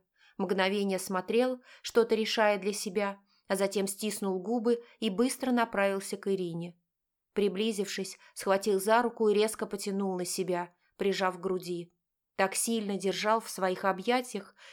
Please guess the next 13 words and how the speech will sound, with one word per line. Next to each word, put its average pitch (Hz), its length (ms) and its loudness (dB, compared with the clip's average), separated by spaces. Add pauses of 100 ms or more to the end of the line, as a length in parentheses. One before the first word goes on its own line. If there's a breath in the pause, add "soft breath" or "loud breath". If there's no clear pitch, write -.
что - 180 4
девушка 220 400 2
позволила 214 580 0
себе 196 300 -4
закрыть 196 400 -2
глаза 190 540 0 (260)
и 226 100 2
обнять. 180 640 -2 (680)
Невероятное 214 720 2
ощущение. 175 800 -8 (500)
Тепло 202 560 0 (180)
и 226 80 -8
спокойно. 185 800 -4